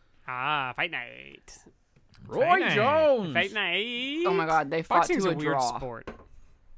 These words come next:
Speaker 4: It was a draw.
Speaker 1: My
Speaker 2: Lame.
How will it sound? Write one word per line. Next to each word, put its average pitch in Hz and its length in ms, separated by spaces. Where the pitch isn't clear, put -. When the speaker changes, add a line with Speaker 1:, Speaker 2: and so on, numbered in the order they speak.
Speaker 4:
It 180 80
was 170 140
a 156 60
draw. 139 420
Speaker 1:
My 151 140
Speaker 2:
Lame. 107 500